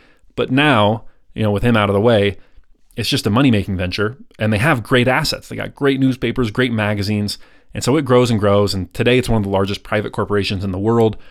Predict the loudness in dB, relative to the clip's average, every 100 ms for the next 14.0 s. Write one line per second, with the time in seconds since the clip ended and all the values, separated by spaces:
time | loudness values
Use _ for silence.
0 | -20 -18 -12 -6 0 2 2 2 0 0
1 | 0 -2 -6 -4 0 0 -2 -6 -2 0
2 | 2 2 2 0 0 0 -2 -4 -8 -10
3 | -20 -20 -20 -16 -8 -6 0 4 4 4
4 | 2 0 0 -2 -2 -6 -6 -2 0 0
5 | 0 0 0 -4 -12 -18 -8 -2 0 0
6 | 0 0 0 0 0 0 0 0 0 -2
7 | -6 -4 -4 -4 -6 -4 -2 -2 -4 -8
8 | -8 -8 -6 -2 2 2 2 2 0 0
9 | -6 -18 -18 -4 -2 0 0 -2 -2 -6
10 | -6 -6 -6 -6 -6 -8 -6 -4 -6 -12
11 | -20 -20 -16 -8 -4 -4 -4 -8 -4 -4
12 | -2 -4 -4 -2 -2 -2 -2 -2 -2 -2
13 | -6 -10 -10 -8 -6 -4 -4 -6 -8 -12